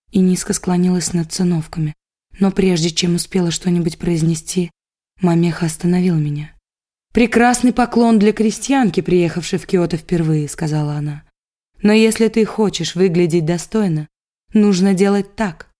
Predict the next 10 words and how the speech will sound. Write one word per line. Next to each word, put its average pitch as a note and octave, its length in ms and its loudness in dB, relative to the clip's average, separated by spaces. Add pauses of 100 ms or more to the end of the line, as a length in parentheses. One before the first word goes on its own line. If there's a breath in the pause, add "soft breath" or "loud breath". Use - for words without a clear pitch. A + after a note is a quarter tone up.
(560)
Посмотри E3+ 460 -2
на D#3 80 2
меня. D#3 360 -4 (840)
Отодвинься E3 580 0
как E3 160 -6
можно D#3+ 320 0
дальше D#3 340 -2
от D#3 100 -8
стола. D3+ 400 -6 (800)
Итак, E3 480 -6